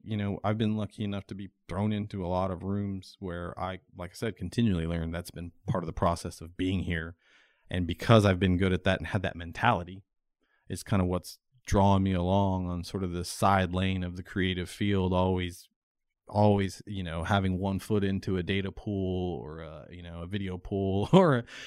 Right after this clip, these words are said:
implementation pool or something like that, because it was always intriguing to me to really embrace those worlds. That's where all of the interesting stuff comes out. Imagine that going back to even some of these larger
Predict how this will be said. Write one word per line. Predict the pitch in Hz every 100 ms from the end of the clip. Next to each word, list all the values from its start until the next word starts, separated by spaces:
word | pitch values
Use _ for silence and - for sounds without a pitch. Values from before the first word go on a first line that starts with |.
| -
implementation | 120 113 113 107 107 131 123 123 110
pool | 123 120 110
or | 95
something | - 113 107 107
like | 104 107
that, | 104 -
because | 101 107
it | 101
was | 104
always | 107 101 95
intriguing | 92 - 98 92 90
to | 90
me | 95 98 98 92 90 - - - -
to | - 104
really | 101 95 90 87 _ _ - - -
embrace | 113 101 98 -
those | 92 85
worlds. | 95 90 - - _ -
That's | - -
where | 107 98
all | 101 101
of | 95
the | 101
interesting | 110 - 92 - 92
stuff | - 85 85
comes | - 92
out. | 90 87 -
Imagine | 92 101 135 95 92
that | 92 92 98
going | 104 107 92
back | 101 -
to | -
even | 98 101 95 90 _ _ _ -
some | -
of | 110
these | 98 92
larger | 92 101 98 101 95